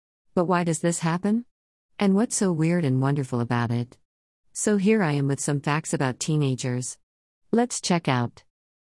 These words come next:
weird facts. Hashtag fact one.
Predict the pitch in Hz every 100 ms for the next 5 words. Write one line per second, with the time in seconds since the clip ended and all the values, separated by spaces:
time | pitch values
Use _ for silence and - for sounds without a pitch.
0 | _ 175 214 233 196 - 151 127 - -
1 | - _ _ _ _ _ - 214 208 156
2 | 131 120 - 131 123 135 127 120